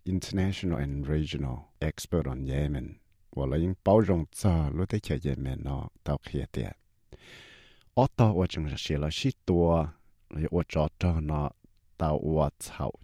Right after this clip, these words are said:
chai lo hang. Thế nhưng chỉ, chỉ tao muốn nâng cho lại là trâu dị lì. Nếu tao hành gì hết thì à,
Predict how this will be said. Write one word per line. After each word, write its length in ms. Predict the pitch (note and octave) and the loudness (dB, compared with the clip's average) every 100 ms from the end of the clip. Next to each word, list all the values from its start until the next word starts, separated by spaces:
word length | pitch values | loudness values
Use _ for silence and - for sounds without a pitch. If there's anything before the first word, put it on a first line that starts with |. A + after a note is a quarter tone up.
| - | -6
chai 260 | D2+ C2+ | -4 -2
lo 280 | C2 F#2 F#2 - - | 0 4 4 2 -8
hang. 220 | C2+ C#2 - _ _ _ _ - | -10 -10 -14 _ _ _ _ -2
Thế 120 | A#2 | 2
nhưng 160 | A2 F#2 | 2 2
chỉ, 180 | - - - _ - _ | -4 -10 -12 _ -20 _
chỉ 160 | - - | -14 -4
tao 120 | D#2+ | -2
muốn 200 | D#2+ E2+ | 0 2
nâng 180 | F2 D#2 - | 2 0 0
cho 140 | F2+ | 2
lại 140 | D2 C#2 | 2 0
là 140 | C2+ - | -6 -4
trâu 160 | D#2 C2 - | -4 -4 -6
dị 180 | D2+ - | -6 -6
lì. 180 | C2 - - - _ _ _ _ _ _ _ _ _ - - - - - - - - _ - | -8 -10 -16 -20 _ _ _ _ _ _ _ _ _ -20 -20 -20 -20 -20 -20 -20 -20 _ 0
Nếu 120 | G#2+ | 2
tao 140 | B2+ | 4
hành 300 | A2+ A2 G#2+ | 2 2 2
gì 160 | - G#2+ | 2 2
hết 160 | G#2+ A2 | 2 -2
thì 140 | F#2 | 0
à, 180 | D#2+ C2 | 0 -2